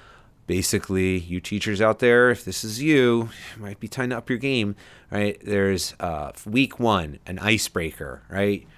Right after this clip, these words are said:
Make an introduction video, talk about one unique thing about yourself, et cetera,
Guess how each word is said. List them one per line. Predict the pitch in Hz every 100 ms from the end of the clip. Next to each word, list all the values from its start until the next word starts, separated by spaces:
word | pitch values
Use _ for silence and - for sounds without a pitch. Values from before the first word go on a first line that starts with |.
| _ _
Make | 101 110
an | 113
introduction | 113 101 101 107 - 101 90
video, | 85 87 85 80 76 76
talk | - 143 175
about | 156 160 156
one | 117 156
unique | 151 156 156 -
thing | 147 151 139
about | 139 139 -
yourself, | 135 - 165 117 85 -
et | 98
cetera, | - 135 104 87